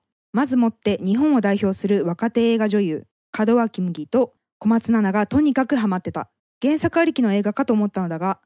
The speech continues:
まさか二人を共演させるために当て書きしたオリジナルとは。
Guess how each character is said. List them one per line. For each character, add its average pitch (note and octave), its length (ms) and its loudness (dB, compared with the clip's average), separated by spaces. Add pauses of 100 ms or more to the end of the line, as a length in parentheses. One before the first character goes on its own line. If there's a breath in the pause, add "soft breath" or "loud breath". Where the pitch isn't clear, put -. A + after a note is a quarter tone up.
(120)
ま G3 140 -4
さ - 100 -2
か F3 120 -4
二 C#4 220 0
人 C#4+ 200 4
を A#3 60 2
共 G#3+ 240 0
演 G#3 80 0
さ - 80 -6
せ G#3 100 -2
る F#3+ 80 -6
た G#3 80 -2
め F#3+ 140 0
に G3 180 -2 (180)
当 E3+ 120 -12
て B3+ 120 2
書 A#3 120 -2
き A#3 160 -4
し - 60 -10
た A3 100 0
オ G#3+ 40 2
リ G#3+ 60 0
ジ F#3+ 80 -4
ナ G3+ 80 0
ル F#3+ 80 -6
と E3+ 100 -8
は。 - 120 -12